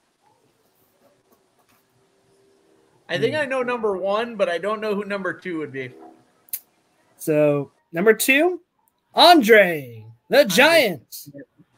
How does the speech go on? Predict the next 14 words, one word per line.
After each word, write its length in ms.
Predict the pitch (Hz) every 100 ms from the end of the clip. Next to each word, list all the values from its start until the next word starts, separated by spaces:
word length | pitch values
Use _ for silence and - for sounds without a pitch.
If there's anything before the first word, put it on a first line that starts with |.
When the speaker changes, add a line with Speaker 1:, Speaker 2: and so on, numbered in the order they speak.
| _ _ _ - - _ -
Speaker 2:
And 300 | 165 202 226
again, 760 | 233 277 339 320 262 220 180 151 - _ _ _ _ - _ _ _ _ _
Hogan's 460 | 208 254 269 269 240
shoulder 300 | 220 226 220
was 180 | 208
off 200 | 185 185
the 80 | 185
mat. 340 | 175 139 123 _ _ - _ _ _ _
So 120 | 143
the 80 | 131
referee 500 | 139 - 139 135 123 _ _
didn't 200 | 135 151
see 160 | 247
it. 160 | 262